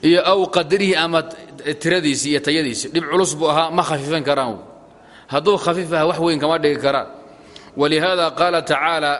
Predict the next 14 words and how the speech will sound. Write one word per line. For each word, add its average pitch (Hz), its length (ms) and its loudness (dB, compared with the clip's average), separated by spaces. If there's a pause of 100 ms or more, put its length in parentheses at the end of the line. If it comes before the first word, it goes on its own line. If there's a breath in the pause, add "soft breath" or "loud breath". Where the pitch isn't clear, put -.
(140)
ولا 139 280 0
تحويلا"، 135 460 -2
كشف 160 360 -4
الضر 160 420 -2
ولا 147 300 0
تحويلا. 127 460 -4 (340 loud breath)
In 165 80 -2
la 151 120 0
leexiyo, 139 520 0 (340 loud breath)
la 147 180 2
bedelo, 143 480 0 (400 loud breath)
la 151 100 -2
suuro 156 340 0
bedelo, 151 460 0